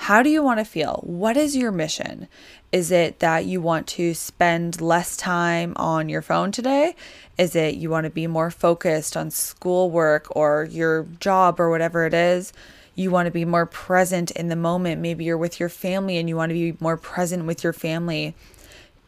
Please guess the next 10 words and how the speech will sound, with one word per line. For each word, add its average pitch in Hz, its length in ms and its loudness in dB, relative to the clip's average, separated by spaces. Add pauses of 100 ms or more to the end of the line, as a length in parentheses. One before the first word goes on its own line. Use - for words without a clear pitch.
Do 175 120 -2
you 175 160 0
wanna 165 220 0
have 165 300 -2
more 185 260 2
energy? 175 640 0
Do 160 160 -6
you 160 160 0
want 160 360 -2 (120)
to 170 460 0